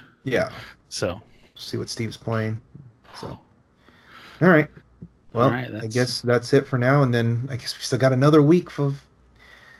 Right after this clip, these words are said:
Speaker 1: to wait for X-Men.
Speaker 2: Yeah.
Speaker 1: So,
Speaker 2: Yeah.
Speaker 1: but whatever. So I guess, uh,
Speaker 2: It'll, it'll be here soon, sooner
Speaker 1: Yeah.
Speaker 2: than not.
Speaker 1: Uh,
Speaker 2: So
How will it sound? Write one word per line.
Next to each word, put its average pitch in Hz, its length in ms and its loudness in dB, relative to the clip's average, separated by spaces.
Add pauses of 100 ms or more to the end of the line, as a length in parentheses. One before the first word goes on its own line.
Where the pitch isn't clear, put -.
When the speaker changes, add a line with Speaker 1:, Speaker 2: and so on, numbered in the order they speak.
(180)
Speaker 1:
to - 120 -2
wait 143 160 2
for - 120 -4
X-Men. 143 520 2 (600)
Speaker 2:
Yeah. 113 540 -6 (260)
Speaker 1:
So, 117 300 -2 (200)
Speaker 2:
Yeah. 107 280 -10 (160)
Speaker 1:
but 127 240 2 (400)
whatever. 127 520 4 (760)
So 127 380 4
I 135 120 2
guess, 151 280 2
uh, 143 180 6
Speaker 2:
It'll, 135 220 4 (440)
it'll 143 140 0
be 123 180 4
here 120 160 2
soon, 117 380 -4 (140)
sooner 113 300 0
Speaker 1:
Yeah. 107 60 -2
Speaker 2:
than 104 200 -6
not. 107 280 -4 (720)
Speaker 1:
Uh, 82 160 -12
Speaker 2:
So 107 420 0